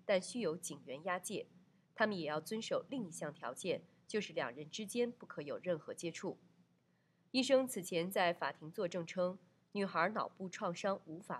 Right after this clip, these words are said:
复原，永远无法再度苏醒。阿省上诉法庭周四下令拔除女孩的维生呼吸系统。被告代理律师曾向最高法院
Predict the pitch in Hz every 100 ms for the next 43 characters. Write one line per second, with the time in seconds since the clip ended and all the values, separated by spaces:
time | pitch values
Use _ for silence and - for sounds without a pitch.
0 | - 165 143 131 156 _ _ _ 196 233
1 | 262 131 143 180 127 - - 226 175 147
2 | - 160 - - - _ _ _ _ _
3 | - 208 214 165 170 202 185 180 139 -
4 | 147 147 175 226 220 170 - 156 165 143
5 | - _ 170 226 - 185 180 127 - 127
6 | 170 151 - 156 - 226 220 - 262 -
7 | 156 180 - 143 - _ _ _ _ 220
8 | 214 196 170 190 151 196 180 - 220 -
9 | - 170 185 175 175 190 202 214 147 147
10 | 165